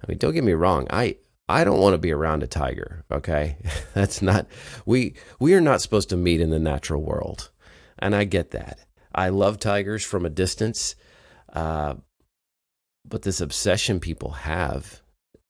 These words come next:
with wanting to hold a baby tiger, or tiger cub, rather, is the reason that there's so many of them in confinement. And it's always the people that claim to love animals, too. You know, like, "Oh, I love,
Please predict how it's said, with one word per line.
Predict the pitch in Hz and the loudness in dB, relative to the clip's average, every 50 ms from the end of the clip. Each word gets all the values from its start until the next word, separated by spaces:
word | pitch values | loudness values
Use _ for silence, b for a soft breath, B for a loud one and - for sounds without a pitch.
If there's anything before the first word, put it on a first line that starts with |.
| _ _ _ _ _ _ _ - | _ _ _ _ _ _ _ -10
with | 87 85 76 71 - 78 - - 87 80 73 - - | -8 -8 -8 -8 -10 -12 -12 -12 -14 -16 -16 -16 -16
wanting | - 87 92 101 104 107 98 87 | -10 -4 0 2 2 2 2 0
to | 87 | -2
hold | 80 - - 98 95 95 92 82 | -4 -2 0 0 2 2 2 0
a | 82 | -2
baby | 78 69 85 85 90 85 80 76 69 | -2 -2 -2 0 0 -2 -2 -6 -6
tiger, | - 78 76 78 82 80 73 76 76 76 | -6 -4 -2 -2 -2 0 -2 -2 -2 -4
or | 80 | -2
tiger | 78 - 92 82 73 71 | 0 0 2 2 2 0
cub, | - - 69 76 - 80 | -2 -4 -4 -4 -2 -2
rather, | 78 76 73 82 82 87 B B B B B B B B B B B B | -2 -2 -2 -4 -6 -6 B B B B B B B B B B B B
is | - - 92 90 90 87 82 87 - - | -4 -2 0 0 0 -2 -4 -6 -10 -8
the | - 101 98 | -4 -2 0
reason | 90 92 101 113 123 120 117 107 98 | 0 2 2 2 2 0 0 -2 0
that | 95 87 - | -2 -2 -2
there's | - 87 85 - | -2 -4 -4 -2
so | - - 104 98 92 92 92 90 87 87 87 85 | -2 0 2 2 2 2 2 0 -2 -2 -4 -4
many | 92 95 95 98 92 | -2 0 0 2 0
of | 87 80 | 0 -2
them | 80 80 80 80 | -4 -4 -4 -4
in | 80 82 | -4 -4
confinement. | 80 78 76 73 - - 78 85 87 80 - - - - - - _ _ _ _ _ _ _ _ _ _ _ _ _ _ _ _ _ _ _ _ _ _ _ _ _ _ _ _ _ _ _ _ _ _ - | -4 -6 -6 -6 -6 -4 -4 -4 -4 -4 -6 -8 -10 -12 -16 -20 _ _ _ _ _ _ _ _ _ _ _ _ _ _ _ _ _ _ _ _ _ _ _ _ _ _ _ _ _ _ _ _ _ _ -4
And | 110 | -2
it's | 107 101 120 | 0 2 2
always | 127 143 127 92 | 2 2 2 0
the | 104 | -2
people | 85 - 107 98 95 95 | 0 0 0 2 2 2
that | 80 - | 0 0
claim | - - 85 80 80 76 | -2 -2 -2 0 0 0
to | - 78 73 | -2 -2 -2
love | 78 76 69 73 76 71 78 - - - _ _ - | 0 0 0 0 0 -2 -4 -8 -12 -18 _ _ -8
animals, | 71 73 73 73 67 69 67 - - | -6 -4 -4 -4 -4 -4 -6 -6 -8
too. | - - 76 71 73 73 - - - - _ - - _ - - | -8 -6 -6 -6 -6 -8 -10 -12 -16 -20 _ -20 -20 _ -10 -8
You | 78 73 | -6 -4
know, | 73 71 69 69 73 80 - | -4 -4 -4 -4 -6 -6 -6
like, | - 80 80 78 - - | -6 -6 -6 -6 -6 -4
"Oh, | 90 95 95 95 | -2 0 0 2
I | 92 92 | 2 2
love, | 98 101 104 104 104 98 - | 2 2 2 2 0 -2 -4